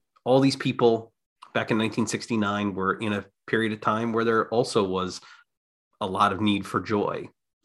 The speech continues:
and they gave the world what it needed then. And hopefully we can all, through whatever art form or medium or way that we can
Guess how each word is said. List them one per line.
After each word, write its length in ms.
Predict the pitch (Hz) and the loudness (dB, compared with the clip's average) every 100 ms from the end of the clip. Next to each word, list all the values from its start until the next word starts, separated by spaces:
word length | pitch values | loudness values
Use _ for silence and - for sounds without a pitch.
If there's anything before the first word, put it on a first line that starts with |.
| - | -10
and 320 | 101 95 95 92 _ - 151 _ _ _ | -6 -4 -6 -10 _ -20 -20 _ _ _
they 120 | 117 | -8
gave 260 | 101 107 101 | -2 -2 0
the 80 | 104 | 2
world 320 | 98 107 104 | 4 4 4
what 180 | 101 104 | 2 2
it 120 | 98 | 2
needed 360 | 104 101 90 95 | 0 0 -4 -2
then. 420 | 95 104 156 185 - - _ | 0 0 0 -4 -14 -20 _
And 280 | 104 98 92 | -8 -6 -2
hopefully 380 | 110 104 110 104 | -2 0 0 0
we 160 | 98 | 0
can 160 | 104 107 | -2 -2
all, 640 | - 104 110 98 98 - _ _ _ _ _ _ _ _ | 0 2 4 4 2 -2 _ _ _ _ _ _ _ _
through 160 | 117 104 | 0 4
whatever 360 | 107 110 110 | 6 6 6
art 280 | 104 107 104 | 6 6 4
form 340 | - 107 104 101 | 2 2 2 0
or 120 | 98 | -2
medium 520 | 98 104 104 101 101 | -2 0 2 2 2
or 200 | - 95 | 0 -2
way 320 | 90 95 101 | -2 0 2
that 180 | 98 98 | 0 -2
we 120 | 98 | -4
can 580 | 95 - 117 104 92 90 | -8 -4 0 0 -2 -8